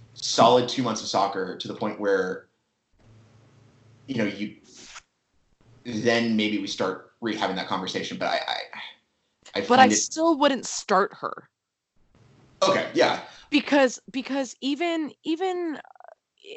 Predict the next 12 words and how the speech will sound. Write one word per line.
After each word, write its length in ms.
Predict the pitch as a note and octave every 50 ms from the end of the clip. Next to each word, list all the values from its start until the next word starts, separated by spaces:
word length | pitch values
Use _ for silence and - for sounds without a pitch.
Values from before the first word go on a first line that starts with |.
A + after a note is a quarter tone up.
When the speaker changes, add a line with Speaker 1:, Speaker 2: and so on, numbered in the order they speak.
| - _ _ _
Speaker 2:
in 340 | - B3+ B3+ B3 B3+ B3 G#3+ -
f-, 340 | _ - - - - - _ _ _ _ _ _ _ _ _ _ _ -
games 280 | - B3+ C4+ D#4 F4
she's 240 | - - B3 A3 F#3
been 160 | - A#3 A3+
in 120 | G#3+ F#3+ F#3
form 580 | - - - - B3+ C#4 F#4+ G#4+ F#4 B3+ F3
recently, 680 | B2 D3 D#3 E3 - - - - - B2+ B2+ C#3 - - _ - - _ _ _ _ _ _
she's 520 | - - - - - F#4+ G#4 F#4+ G#3 E3+ - _ _ _
gassed 560 | - A3+ B3+ F#4 B4+ B4 F#4 - - - _
by 180 | - D#3 E3
halftime. 800 | F3 E3+ F3+ A#3 E4 A4 - - - - - - - - - G#3